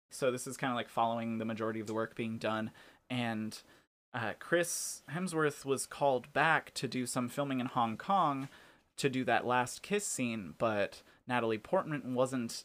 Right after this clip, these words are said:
available to do that. So the director had brought, like, come out with two girls who had, who were, like, about the same height and was, like, awkwardly like, "I mean, you get to choose. Who do you wanna kiss?" And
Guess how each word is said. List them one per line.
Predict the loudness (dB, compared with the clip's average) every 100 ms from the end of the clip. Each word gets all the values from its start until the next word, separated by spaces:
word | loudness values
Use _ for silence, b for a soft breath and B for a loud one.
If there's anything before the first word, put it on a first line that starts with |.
| -4
available | 0 2 2 0 -2
to | -4 -4
do | -2
that. | 0 0 0
So | 4 6 6
the | 4 0
director | 4 4 4 2 2
had | 4 2 0 0
brought, | 4 4 2 0
like, | 2 2 -2 -4
come | 2 6
out | 6 6
with | 0 -2
two | -4 -2
girls | 6 8 8 6
who | 0 0 0 B B B
had, | 4 4 4 -6
who | 0 4
were, | 4
like, | 4 4
about | 4 2
the | 2
same | -2 -2
height | 2 4 4 0 -16 B B B B 0
and | 2 2 -2 -4 _ _ _ _ _ _ 0
was, | 4 4 6
like, | 6 6
awkwardly | 2 2 0 4
like, | 4 4 4
"I | 2
mean, | 0 -2
you | -2
get | -2 -2 -4
to | -8
choose. | -4 -2 2 2 2
Who | 0 0
do | 0
you | 0 2
wanna | 2 2 -4 2
kiss?" | 6 6 6 0 0
And | 2 4 2